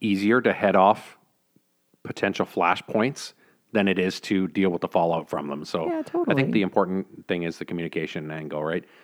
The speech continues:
Speaker 1: And, uh, and if somebody has, uh, issues with what's going on financially, then you, the sooner you say something about it, the better.
Speaker 2: Yeah, yeah. And it's not even just about issues. It's just about having that clear communication of, "This is what I'm spending my money on." And then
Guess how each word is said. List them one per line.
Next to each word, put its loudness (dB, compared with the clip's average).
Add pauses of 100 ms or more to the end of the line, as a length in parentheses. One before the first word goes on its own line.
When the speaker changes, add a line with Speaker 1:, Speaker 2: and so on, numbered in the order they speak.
(180)
Speaker 1:
And, -6
uh, -4
and -6
if -8
somebody -2
has, -2
uh, -4 (220)
issues -2
with -4 (540)
what's -6
going -4
on -6
financially, -4
then -4
you, -4 (300)
the -4
sooner 2
you 2
say -2
something -4
about -4
it, -8
the -8
better. -2 (160)
Speaker 2:
Yeah, 2
yeah. 2
And 4
it's 0
not 0
even 4
just -2
about 4
issues. 0
It's -10
just 0
about 0
having 0
that -2
clear -2
communication -4 (560)
of, -2 (160)
"This 2
is -4
what 4
I'm 0
spending -2
my 0
money 4
on." -4 (480)
And 0
then 0